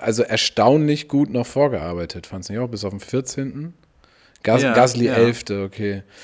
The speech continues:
Speaker 1: Ja, okay, Ocon war achte, da hab ich, ja, ja, wär auch jetzt nur ein schlechter gewesen, ne, aber, ähm,
Speaker 2: Ja, aber ich bin ein besser, also hab ich wieder ein bisschen aufgeholt, ne?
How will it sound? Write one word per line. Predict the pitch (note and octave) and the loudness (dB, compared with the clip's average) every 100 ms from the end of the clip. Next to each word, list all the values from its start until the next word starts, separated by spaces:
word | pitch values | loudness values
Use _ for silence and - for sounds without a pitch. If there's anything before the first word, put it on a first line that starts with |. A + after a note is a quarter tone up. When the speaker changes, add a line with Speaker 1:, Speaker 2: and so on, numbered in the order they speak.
| - | -2
Speaker 1:
Ja, | A2+ A#2+ - | 2 2 2
okay, | C3 C#3+ | 6 8
Ocon | C#3 - D3 D3 | 8 8 6 8
war | B2+ - | 6 6
achte, | B2+ - G#2+ | 2 2 2
da | A#2 | 4
hab | C3+ | 4
ich, | C#3 - - - - | 2 -6 -20 -16 -2
ja, | A2 B2 | 2 4
ja, | B2 B2 A2+ G#2 - | 6 4 2 -4 -6
wär | G#2 A#2 | 2 6
auch | B2+ | 6
jetzt | A#2+ A#2+ | 4 0
nur | A#2+ | 0
ein | A#2 A#2 | 2 2
schlechter | - A#2 - A2 | 4 2 2 -2
gewesen, | G2+ G2 G2 F#2+ | -2 -4 -4 -4
ne, | G#2 A2 | -6 -6
aber, | F#2+ F#2+ F#2+ G2 _ _ _ - | -6 -6 -8 -14 _ _ _ -14
ähm, | F#2+ F#2 F#2 F#2 F#2 _ | -12 -10 -12 -14 -18 _
Speaker 2:
Ja, | B2+ C#3 | 0 0
aber | G2 F#2+ | 0 -4
ich | G2+ - | -6 -8
bin | A2 | -8
ein | F#2+ A2 A2+ | -6 -2 2
besser, | C3 - E2+ D#2+ | 2 0 -8 -10
also | E2+ E2 E2+ E2 _ | -14 -12 -14 -14 _
hab | - | -16
ich | F#2 - | -14 -8
wieder | G#2+ | -6
ein | |
bisschen | A2 - C#3 | -4 -6 -2
aufgeholt, | D3 - G2+ F2 E2+ | -2 -2 -8 -8 -8
ne? | A2 C3+ | -8 -6